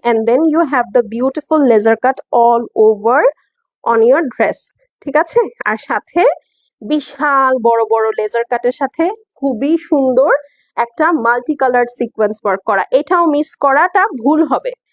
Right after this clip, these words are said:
এই ড্রেসও মিস করাটা ভুল হবে। এইটা তিনের ঘরের নিচের ড্রেস কখনোই না।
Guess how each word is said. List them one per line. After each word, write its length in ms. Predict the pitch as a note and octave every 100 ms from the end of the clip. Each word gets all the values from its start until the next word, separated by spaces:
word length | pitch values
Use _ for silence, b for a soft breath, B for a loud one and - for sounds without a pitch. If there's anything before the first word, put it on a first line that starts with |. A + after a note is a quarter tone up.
| _ _ -
এই 240 | B3+ C#4
ড্রেসও 380 | C4 D#4 - F4+
মিস 280 | C4+ C#4 -
করাটা 380 | C4+ C4 D4+
ভুল 300 | C4 - C4+
হবে। 280 | B3 - - -
এইটা 380 | A#3+ A#3 D4 E4+ -
তিনের 300 | D4 C#4+ C#4
ঘরের 320 | C4+ C4+ C4 C4+
নিচের 320 | C4 G#3+ A#3+
ড্রেস 400 | G3 G3+ - -
কখনোই 520 | A3 A3 - B3 G3 F3+
না। 280 | - -